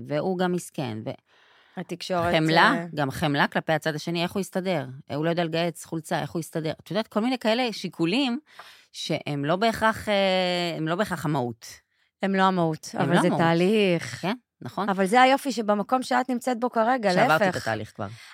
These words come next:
Speaker 2: את גם אחרי התהליך, את בחיים חדשים.
Speaker 1: כן.
Speaker 2: ו-, וזהו, נגיד, את יודעת, הנה, גם אני בזוגיות עכשיו, אני, יש דברים שלא יהיו נקודה.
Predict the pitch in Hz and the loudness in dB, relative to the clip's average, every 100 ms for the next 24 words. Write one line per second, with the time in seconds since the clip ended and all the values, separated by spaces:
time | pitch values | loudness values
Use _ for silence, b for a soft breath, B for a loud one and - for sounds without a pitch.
0 | - 214 233 285 302 233 220 220 220 180 | -4 2 4 4 2 2 2 2 2 0
1 | 160 170 - 165 180 202 208 - 196 160 | 0 -4 -8 -6 -6 -4 -6 -4 -4 -4
2 | - 156 151 160 - - 123 110 _ - | -6 -6 -6 -10 -14 -10 -10 -10 _ -12
3 | 170 185 185 175 170 170 165 165 165 - | -6 -2 0 0 -2 -2 -2 -4 -6 -8
4 | - 175 175 214 359 262 190 175 165 262 | -10 -6 -2 0 0 0 0 -2 2 0
5 | 277 180 240 262 196 190 208 226 233 214 | 0 -6 -4 -2 -2 -2 -2 -2 -4 -4
6 | 196 185 202 220 226 - 175 165 165 165 | -6 -4 -4 -4 -6 -4 -2 -2 -4 -4
7 | 160 160 160 170 _ - 190 190 208 196 | -4 -4 -6 -8 _ -8 -6 -4 -2 -2
8 | 185 - 175 170 165 - _ _ 208 277 | -4 -4 -2 -2 -4 -8 _ _ -4 0
9 | 262 285 302 - 175 160 208 | 0 -2 -4 -6 -6 0 0